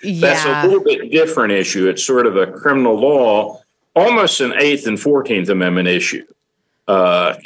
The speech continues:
Speaker 1: can,
Speaker 2: Right.
Speaker 1: can a punishment be so disproportionate to the crime for whi-, the, to which it's being applied as to constitute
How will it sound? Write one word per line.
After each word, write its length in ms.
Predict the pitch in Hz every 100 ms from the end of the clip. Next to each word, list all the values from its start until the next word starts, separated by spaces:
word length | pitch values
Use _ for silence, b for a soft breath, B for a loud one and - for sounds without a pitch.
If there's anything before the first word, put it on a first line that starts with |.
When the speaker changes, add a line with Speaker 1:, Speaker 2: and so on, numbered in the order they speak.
| -
Speaker 1:
can, 640 | 135 127 123 120 120 - _ 180 160
Speaker 2:
Right. 180 | 151
Speaker 1:
can 120 | 143 123
a 60 |
punishment 760 | - - 160 151 - 131 120 113
be 220 | 127 123
so 380 | 117 - 143 135
disproportionate 1400 | 113 135 - - 202 - 170 180 180 - 101 85 82 - - _ _ _ _ _
to 260 | - 147 135
the 120 | 107
crime 720 | 104 - 139 135 127 123 117
for 260 | 110 - 101
whi-, 240 | 107 123 120
the, 260 | 110 90 -
to 120 | 123
which 240 | 117 120 107
it's 160 | 95
being 260 | 117 107 95
applied 580 | 92 - 160 147 117 104
as 160 | 95
to 100 | 95
constitute 880 | - 123 113 - 95 110 107 101 98